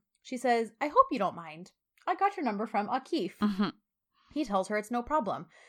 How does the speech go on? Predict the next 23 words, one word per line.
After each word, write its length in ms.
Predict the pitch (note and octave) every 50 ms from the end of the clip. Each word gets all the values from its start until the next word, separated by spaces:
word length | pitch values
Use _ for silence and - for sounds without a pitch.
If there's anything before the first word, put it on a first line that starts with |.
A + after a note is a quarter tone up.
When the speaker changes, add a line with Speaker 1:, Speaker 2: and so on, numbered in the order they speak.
| - - _ _
Speaker 1:
but 120 | - A#3+ -
that 160 | A#3 F#3+ F#3+
John 220 | G3+ G#3+ G#3 A3
is 80 | A#3+ A#3+
gonna 200 | B3+ C4 C4+ C#4
be 120 | C4+ D#4
mad 380 | D4 A#3 G3 F3 E3 E3+ F3+ F3+
for 140 | - - G#3
going 240 | F#3+ G3 F3 F3+ F#3
behind 260 | G3 F#3 G#3+ G#3 G#3
his 160 | A#3 B3 G#3+
back 240 | G3 G3 C4+ C4+ -
with 80 | G3+ F#3+
someone 320 | - - F#3+ F#3 F#3 F#3
he 100 | F3+ G3+
feels 280 | G3 - G3 F#3+ F#3 F3+
has 120 | F#3 F#3
broken 380 | F3 - E3+ F3 E3+ - F3 F3+
his, 180 | E3+ F3+ E3+
quote, 340 | - - - G3 F3+ E3+ -
"moral 300 | F#3 F#3 F#3 F3+ F#3 F#3+
principle 480 | F#3 - G3+ F#3+ F3+ - F3+ F3+ F3+ E3+
rules." 420 | E3 E3+ D#3+ G#2+ F#2 F2+ - -